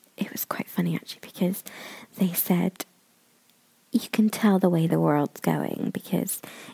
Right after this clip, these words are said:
in the little booklet they'd given us with the words to the hymns, it said obviously they'd be lighting these Christingles and to keep children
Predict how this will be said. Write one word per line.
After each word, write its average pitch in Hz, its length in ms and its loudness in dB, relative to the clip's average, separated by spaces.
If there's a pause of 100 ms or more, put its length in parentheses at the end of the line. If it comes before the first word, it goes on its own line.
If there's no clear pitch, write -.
(160)
in 196 180 8
the 196 80 6
little - 240 0
booklet - 420 0
they'd 196 160 -4
given 180 220 0
us 180 200 -4
with - 100 -6
the - 80 -14 (120)
words - 220 -2
to - 120 -6
the - 80 -6
hymns, - 500 0 (340)
it - 240 2
said - 240 4
obviously - 400 0
they'd 185 180 0
be 156 100 0
lighting 160 460 0
these - 220 -4
Christingles - 800 -6
and 180 280 2
to - 300 -4 (320)
keep - 260 -6
children 185 420 0